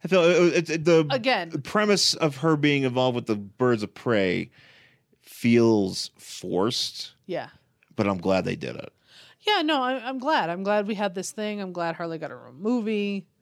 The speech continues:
Speaker 1: I mean, you
Speaker 2: Uh,
Speaker 1: knew it was coming.
Speaker 2: yeah, I mean, I'm
Speaker 1: Especially
Speaker 2: glad
Speaker 1: 'cause Margot Robbie does a good, she does a good job.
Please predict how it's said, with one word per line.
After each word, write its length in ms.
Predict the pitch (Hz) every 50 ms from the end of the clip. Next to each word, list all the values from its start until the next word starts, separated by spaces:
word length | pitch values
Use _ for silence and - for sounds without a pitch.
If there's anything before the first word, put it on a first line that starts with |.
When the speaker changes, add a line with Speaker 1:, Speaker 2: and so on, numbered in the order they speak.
| _ _ _ _ _ _ _ _ _ -
Speaker 1:
I 60 | -
mean, 120 | 120 127 135
you 40 | 135
Speaker 2:
Uh, 20 |
Speaker 1:
knew 100 | 127 110
it 40 | 92
was 100 | 85 80
coming. 420 | - - 92 95 90 - - 87 -
Speaker 2:
yeah, 260 | 226 226 214 208 202
I 80 | 214 254
mean, 120 | 277 294
I'm 120 | 294 302 285
Speaker 1:
Especially 280 | 240 302 302 320 320
Speaker 2:
glad 100 | 226 254
Speaker 1:
'cause 60 | 208 165
Margot 240 | 180 180 175 165 160 151
Robbie 240 | 147 139 131 135 131
does 200 | 117 120 113 101
a 40 | 98
good, 280 | 95 101 98 - - -
she 60 | 214
does 100 | 214 175
a 40 | 156
good 120 | - 185
job. 220 | 165 - - -